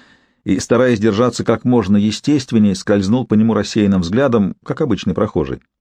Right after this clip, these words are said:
«К этому времени, — подумал Райдел, — каждый постовой на улице уже должен быть уведомлен о побеге Райдела Киннера». Райдел зашёл в первое же кафе, какое увидел на Сен-Жермен,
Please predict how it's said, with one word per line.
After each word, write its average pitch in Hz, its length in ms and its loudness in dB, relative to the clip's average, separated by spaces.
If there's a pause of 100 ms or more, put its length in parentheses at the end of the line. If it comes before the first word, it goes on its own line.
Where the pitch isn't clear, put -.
(720)
«К - 80 -8
этому 113 260 2
времени, — 160 440 0
подумал 143 380 -2
Райдел, — 139 380 -2 (720)
каждый 139 440 0
постовой 131 480 0
на 123 120 4
улице 127 380 -2
уже 110 280 0
должен 117 520 2
быть 120 380 -2 (220)
уведомлен 113 520 2
о 101 80 0
побеге 98 440 2
Райдела 92 480 0
Киннера». 67 400 -4 (960)
Райдел 107 500 0 (100)
зашёл 104 420 0
в - 100 -8
первое 90 340 2
же 85 120 -6
кафе, 143 460 -4 (800)
какое 107 360 2
увидел 101 500 0
на 92 140 0
Сен-Жермен, 92 600 0